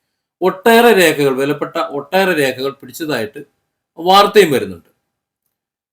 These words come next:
ഡൽഹി, ബാംഗ്ലൂരിലെ യൂണിറ്റുകൾ, ആ, ഇ ഡിയുടെ യൂണിറ്റുകൾ ഒരുമിച്ചാണ് ഈ റെയ്ഡിന്, ആ, നേതൃത്വം നൽകുന്നതെന്നും, അതേപോലെ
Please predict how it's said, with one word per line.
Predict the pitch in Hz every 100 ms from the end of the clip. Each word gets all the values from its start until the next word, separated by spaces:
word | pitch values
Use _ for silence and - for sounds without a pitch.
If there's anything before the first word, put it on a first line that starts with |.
| _ _ 180
ഡൽഹി, | 208 220 240 - 165
ബാംഗ്ലൂരിലെ | 170 175 190 190 190 190 - -
യൂണിറ്റുകൾ, | 151 160 170 147 135 90 - _ _ _ _ _ _
ആ, | 127 123 117
ഇ | 156
ഡിയുടെ | 165 180 160
യൂണിറ്റുകൾ | 143 147 147 151 143 143 123
ഒരുമിച്ചാണ് | 139 165 190 - 139 113 113 _ _ _ 131
ഈ |
റെയ്ഡിന്, | 127 127 127 127 123 _ 117
ആ, | 117
നേതൃത്വം | 123 131 139 143
നൽകുന്നതെന്നും, | 123 107 113 107 113 - _ _ _ _ _ _ _ _ _
അതേപോലെ | 156 170 156 160 156 147